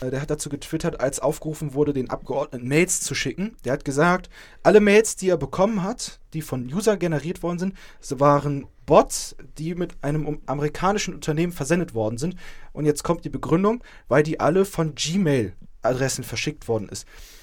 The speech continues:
Was der Mann natürlich jetzt nicht weiß, alle Leute, die YouTube, äh, nutzen wollen, brauchen natürlich, müssen sich da anmelden.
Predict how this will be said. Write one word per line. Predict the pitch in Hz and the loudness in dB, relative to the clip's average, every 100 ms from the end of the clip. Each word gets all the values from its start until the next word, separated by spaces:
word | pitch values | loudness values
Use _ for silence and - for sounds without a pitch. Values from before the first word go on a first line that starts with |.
| - - | -20 2
Was | 143 165 | 2 4
der | 156 147 - | 2 0 0
Mann | 135 185 | 4 4
natürlich | 180 170 - | 4 0 -4
jetzt | - 160 | -6 -4
nicht | 196 - | -4 2
weiß, | 117 143 - | 2 2 -2
alle | - 175 220 240 - | -2 6 8 8 4
Leute, | 127 139 160 123 | 2 4 4 0
die | |
YouTube, | 117 185 - 196 190 - - - | -8 -8 -4 -4 -4 -12 -14 -4
äh, | 120 110 - - - | -4 -4 -8 -16 -10
nutzen | 143 185 - 226 233 | -4 -4 -4 -6 -2
wollen, | 143 180 190 | 2 2 2
brauchen | 147 160 | 0 0
natürlich, | 156 - 151 170 170 - - - | -2 -4 -2 -2 -2 -10 -18 -14
müssen | - 156 | -8 -6
sich | 147 - | -4 -4
da | |
anmelden. | - 131 123 110 101 | -4 -2 2 2 0